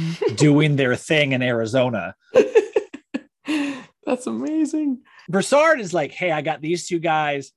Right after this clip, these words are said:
Speaker 2: Irwin, he's, like, the really geeky bureaucrat. Then you've got Burnham, who is, "I am a scout, and I have seen the horrors of war.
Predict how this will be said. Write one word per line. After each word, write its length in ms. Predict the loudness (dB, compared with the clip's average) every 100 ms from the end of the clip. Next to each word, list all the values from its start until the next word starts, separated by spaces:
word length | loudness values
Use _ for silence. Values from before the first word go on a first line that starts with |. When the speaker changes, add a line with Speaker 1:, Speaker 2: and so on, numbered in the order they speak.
| -4
Speaker 2:
Irwin, 400 | 0 2 0 -4
he's, 360 | -4 -4 -6 -6
like, 140 | -6
the 80 | -6
really 240 | -6 -4 -6
geeky 580 | -6 -6 -6 -6 -8 -6
bureaucrat. 720 | -4 -4 -4 -4 -4 -4 _ _ _ _
Then 280 | 0 2 2
you've 300 | -2 -6 -6
got 400 | -4 -4 -4 -8 -18 -14
Burnham, 640 | -4 2 4 4 2 0
who 260 | -2 0 0
is, 380 | -2 -6 -12 _ _
"I 140 | -14 -8
am 160 | -8
a 80 | -6
scout, 760 | -6 -6 -6 -10 -12 -12 -14 -14 _ _ -14
and 160 | -6
I 220 | -2 0
have 180 | 0 -2
seen 520 | -2 -4 -4 -4 -6
the 80 | -8
horrors 600 | -12 -6 -4 -2 -2 -2
of 120 | -4 -6 -6
war. 380 | -4 -4 -8